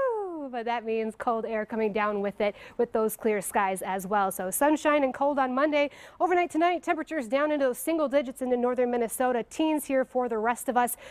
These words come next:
even some low twenties into the U P overnight. And of course, calm winds. Then as we go through tomorrow, winds start to pick up out of the southwest up to twenty-five miles per hour.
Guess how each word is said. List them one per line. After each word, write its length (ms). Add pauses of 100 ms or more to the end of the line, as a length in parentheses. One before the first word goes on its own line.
(120)
even 180
some 220
low 180
twenties 500
into 200
the 80
U 180
P 300 (260)
overnight. 640
And 160
of 80
course, 260
calm 380
winds. 400 (360)
Then 320
as 120
we 80
go 160
through 140
tomorrow, 440
winds 260
start 200
to 60
pick 260
up 140
out 120
of 60
the 80
southwest 580
up 100
to 80
twenty-five 540
miles 300
per 160
hour. 340